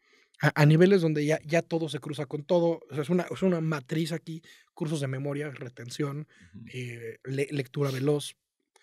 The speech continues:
Speaker 1: Pero después ya no leo rápido, ya leo consciente. O sea, ya me voy directo. En lugar de leer rápido, digo, de este libro entre el intro, los agradecimientos, el prólogo, güey, metes al, eh, esto dices, habla del método tal,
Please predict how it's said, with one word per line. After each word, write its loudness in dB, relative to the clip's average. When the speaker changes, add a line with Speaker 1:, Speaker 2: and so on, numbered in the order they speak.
Speaker 1:
Pero 4
después 2
ya 4
no 4
leo 0
rápido, -2
ya -8
leo -6
consciente. -8
O -20
sea, -8
ya 2
me 2
voy 2
directo. -2
En 0
lugar 6
de 4
leer 6
rápido, 0
digo, 0
de 2
este 2
libro 2
entre -4
el -4
intro, -4
los -10
agradecimientos, -8
el -8
prólogo, 6
güey, -2
metes -4
al, -2
eh, -12
esto -10
dices, -10
habla 6
del 6
método 4
tal, -4